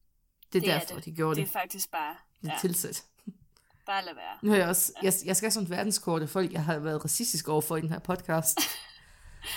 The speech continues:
Speaker 2: Jeg tror, jeg tror, jeg, jeg tror, jeg tager æren for,
Speaker 1: <laughs>
Speaker 2: hvor meget
Speaker 1: Jeg skal have sådan et scoreboard.
Speaker 2: <laughs> politisk ukorrektheder, man har fået sagt.
Speaker 1: Jamen, du tager sådan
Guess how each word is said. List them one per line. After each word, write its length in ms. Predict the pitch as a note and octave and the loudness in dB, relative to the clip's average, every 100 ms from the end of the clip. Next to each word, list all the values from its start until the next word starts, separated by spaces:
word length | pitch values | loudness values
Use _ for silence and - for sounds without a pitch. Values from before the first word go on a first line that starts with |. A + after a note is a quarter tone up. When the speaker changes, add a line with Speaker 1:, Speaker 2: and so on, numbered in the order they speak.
| - - C4 - - - - - - - - - | -8 -12 -14 -16 -20 -20 -20 -14 -14 -12 -10 -6
Speaker 2:
Jeg 100 | G3 | -4
tror, 280 | - F#3 - | 2 2 2
jeg 100 | F#3+ | -2
tror, 200 | - F#3 D#3+ | 0 0 0
jeg, 160 | F#3 - - | -4 -4 -10
jeg 100 | F#3 | -6
tror, 160 | - F#3 | -4 -2
jeg 200 | D#3+ E3+ | -2 -2
tager 220 | - D#3 | 0 -2
æren 300 | D#3+ D3+ F3 | -2 -4 -6
for, 240 | - F#3 E3+ F#3+ - | -10 -8 -4 -4 -6
Speaker 1:
<laughs> 200 | - - | -18 -10
Speaker 2:
hvor 120 | G3 | -4
meget 40 | |
Speaker 1:
Jeg 80 | A3 - | 2 2
skal 120 | - | 4
have 80 | F#3 | 4
sådan 140 | E3+ | 4
et 60 | F3 | 4
scoreboard. 720 | - F3 F3+ F3 - D#3+ - _ D#4 - - | 4 4 2 2 -4 -6 -10 _ -16 -14 -12
Speaker 2:
<laughs> 420 | - - - - | -10 -10 -8 0
politisk 680 | D4 A3 A3+ G#3 A#3 - - | 0 2 -2 0 2 2 0
ukorrektheder, 840 | A3 G3+ A3+ G3+ G3+ - G#3 G#3 A3 | -8 -6 -4 0 -2 -2 -6 -6 -4
man 220 | G#3 G3+ | -6 -6
har 100 | G#3 | -8
fået 260 | - G3 - | -6 0 2
sagt. 260 | F3 F3 | 2 2
Speaker 1:
Jamen, 120 | G3+ A#3 | 4 6
du 60 | |
tager 200 | C4 B3+ | 6 6
sådan 140 | - | 6